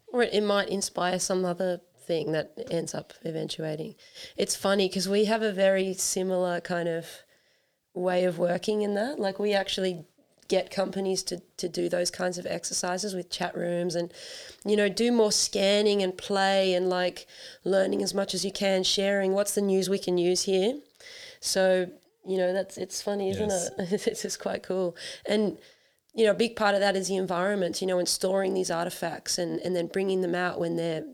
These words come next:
Speaker 1: you know, when they're needed, these knowledge items or, or whatever. So it's like, you know, how, what kind of environment do you create to facilitate that? And do you store these artifacts and how do people access them? And, and when do you know is the time to bring 'em out?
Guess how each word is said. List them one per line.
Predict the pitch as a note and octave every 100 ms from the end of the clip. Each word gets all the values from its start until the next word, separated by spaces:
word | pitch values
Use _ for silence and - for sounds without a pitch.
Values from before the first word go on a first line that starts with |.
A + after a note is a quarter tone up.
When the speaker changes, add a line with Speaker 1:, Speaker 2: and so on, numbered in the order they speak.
| -
Speaker 1:
you | E3+
know, | E3 D#3+
when | - E3+ E3+
they're | D#3+
needed, | E3 E3+ E3 D#3
these | E3 E3
knowledge | F3+ F3+ F#3
items | - E3 D#3 - -
or, | - - -
or | D3+
whatever. | D3+ D3+ -
So | - E3
it's | D#3+ -
like, | D#3+ D#3 - _ _ _ _ -
you | F#3
know, | F3
how, | E3+
what | - G#3+ A3+
kind | - G#3 G#3+
of | F#3+
environment | F#3 F3 F3 G3 G3+ E3+
do | -
you | E3
create | F3 - E3+ E3
to | -
facilitate | F#3+ F3+ - F3 F3 F#3+ F3+
that? | D#3+ D#3
And | D#3
do | F3+
you |
store | E3 - F3+ F#3
these | G#3
artifacts | F#3+ F#3 F#3 - F#3 G#3+ -
and | F#3+ F3+ - - _ _ _ -
how | G3+
do | G3
people | G#3+ G3+
access | E3+ F#3 - F#3+ -
them? | F3+ F3
And, | E3+ E3 E3
and | D#3+ E3+
when | F3+ F#3
do |
you | F#3+
know | F3 E3+
is | F3 E3
the | -
time | - E3+ E3+
to | D#3+
bring | E3+ E3
'em | D#3+
out? | D#3 E3